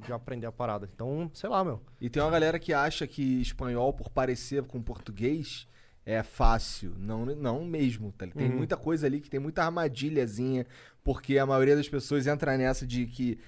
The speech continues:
Speaker 2: de ligar uma palavra a outra palavra e não ao significado dela.
Speaker 1: Sim,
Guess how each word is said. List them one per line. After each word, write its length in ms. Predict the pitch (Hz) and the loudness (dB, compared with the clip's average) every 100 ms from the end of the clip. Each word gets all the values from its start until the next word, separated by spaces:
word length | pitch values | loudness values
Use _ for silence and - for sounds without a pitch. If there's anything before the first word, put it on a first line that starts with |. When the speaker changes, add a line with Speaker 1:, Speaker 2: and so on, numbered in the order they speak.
| - - | -20 -10
Speaker 2:
de 140 | 107 | -4
ligar 360 | 117 107 123 127 | -2 0 2 4
uma 120 | 135 | 2
palavra 680 | 135 131 127 131 151 151 143 | 4 4 6 4 4 2 2
a 40 | |
outra 380 | 127 139 156 156 | 4 2 0 -2
palavra 520 | 156 135 120 131 143 | 2 4 4 4 2
e 40 | 143 | 0
não 220 | 139 147 | 2 2
ao 100 | 143 | 0
significado 760 | - 131 143 135 - 127 139 | -2 -4 -4 -6 -2 0 2
dela. 220 | 147 123 110 | 2 2 2
Speaker 1:
Sim, 180 | 135 | 0